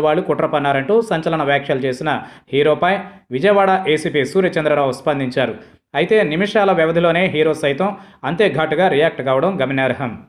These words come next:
నగరానికి చెందిన రమేష్ ఆసుపత్రి యాజమాన్యం స్వర్ణ ప్యాలెస్ హోటల్లో కోవిడ్ సెంటర్ నిర్వహిస్తుండడం, గత వారం అక్కడ అగ్ని ప్రమాదం సంభవించి పది మంది దుర్మరణం చెందడం తెలిసిందే. ఈ వ్యవహారంలో రమేష్ ఆసుపత్రి, స్వర్ణ ప్యాలెస్ యాజమాన్యం, సిబ్బందిపై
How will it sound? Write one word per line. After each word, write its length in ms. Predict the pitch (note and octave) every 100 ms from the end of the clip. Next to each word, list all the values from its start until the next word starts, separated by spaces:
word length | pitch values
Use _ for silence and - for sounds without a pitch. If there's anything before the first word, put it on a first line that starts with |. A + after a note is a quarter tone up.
| _ _ _ -
నగరానికి 360 | D3+ G#3+ G#3+ G3
చెందిన 220 | F#3+ F#3 F3 C3 C#3+
రమేష్ 280 | F3 F3+ F3+ C#3
ఆసుపత్రి 360 | D#3 D#3 D3 C#3
యాజమాన్యం 460 | C#3+ D3+ D#3 G#3 A3 - - -
స్వర్ణ 240 | F#3 A#3 A3
ప్యాలెస్ 260 | F3+ F3 D#3+
హోటల్లో 320 | D#3 D#3+ D#3+ G#3 -
కోవిడ్ 240 | D#3+ E3 D#3+
సెంటర్ 280 | D#3 D3 C#3+
నిర్వహిస్తుండడం, 640 | C#3 C#3+ D3 D#3 D#3 E3 G3+ - - -
గత 120 | F3+ G#3
వారం 260 | G#3+ A#3 D3+ - D#3
అక్కడ 140 | E3 D3+
అగ్ని 160 | C#3+ F#3
ప్రమాదం 300 | F3 D#3+ D#3 C#3
సంభవించి 480 | C#3+ C#3+ D#3+ C#3+ A3 A3+ - -
పది 140 | F#3+ G3
మంది 160 | G#3 F#3+ E3
దుర్మరణం 380 | E3+ E3 D#3 C#3
చెందడం 320 | C#3+ D3 C#3+ C3+
తెలిసిందే. 400 | C3 B2+ C#3 C3 A#2+ - - _ D3+
ఈ 40 | D3+
వ్యవహారంలో 480 | C#3 C#3 D#3 D3+ F3 G#3+
రమేష్ 320 | C3 D3 D#3+ - - C#3+
ఆసుపత్రి, 420 | C#3+ D3+ F3+ F#3+ F#3+ - -
స్వర్ణ 260 | - F#3 G#3+ G3+
ప్యాలెస్ 360 | F3+ D#3 D#3 D3+ A2
యాజమాన్యం, 460 | C3 D3+ D#3 F3+ A3 -
సిబ్బందిపై 440 | C#3+ B2+ D3 D3